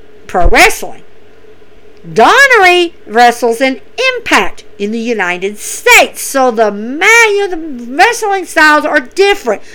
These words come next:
The rules are different. Things are set up differently. But it is a great match. Of course, Satoshi doesn't come out alone. Eddie Edwards comes out with him because Eddie Edwards wants to make sure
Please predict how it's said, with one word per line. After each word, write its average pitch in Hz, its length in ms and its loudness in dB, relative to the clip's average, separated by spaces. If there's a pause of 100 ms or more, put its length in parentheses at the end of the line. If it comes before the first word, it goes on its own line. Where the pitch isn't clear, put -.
(220)
The 254 140 2
rules 427 540 6
are 311 100 0
different. 240 480 0 (220)
Things 370 280 0
are 415 80 -2
set 466 400 2
up 285 60 -10
differently. 269 420 0 (280)
But 339 180 6
it 359 140 2
is 311 220 0
a 330 140 2
great 208 440 2
match. 381 420 2
Of 269 140 -4
course, 302 220 -4 (240)
Satoshi 254 520 0
doesn't 370 220 -4
come 415 120 -2
out 440 140 2
alone. 330 440 2 (380)
Eddie 240 240 2
Edwards 339 380 0
comes 381 200 0
out 370 140 4
with 339 100 -2
him 330 60 -6
because 269 160 -8
Eddie 311 260 0
Edwards 311 320 0
wants 294 200 -6
to 277 80 -10
make 277 160 -2
sure 247 240 -2